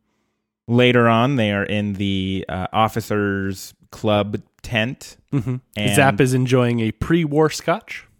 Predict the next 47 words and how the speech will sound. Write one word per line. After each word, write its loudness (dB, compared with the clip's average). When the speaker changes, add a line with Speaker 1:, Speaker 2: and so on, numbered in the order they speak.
Speaker 1:
Which -2
he -2
believes 4
that, 2
and -2
this -2
kills 0
me -4
inside 4
<laughs> -2
as 2
a -2
scotch 0
drinker, -6
he -2
believes 0
that 0
what -2
makes -6
it -12
a -6
scotch -2
on -2
the -2
rocks 0
is -4
that -4
you -10
need -2
the -4
little -2
umbrella -2
in 0
the -2
scotch, -4
which -4
there's -12
so -8
many -4
things -12
wrong -12
with -12
that -12
Speaker 2:
There's 4
a 4
Speaker 1:
statement. 2
Speaker 2:
lot 2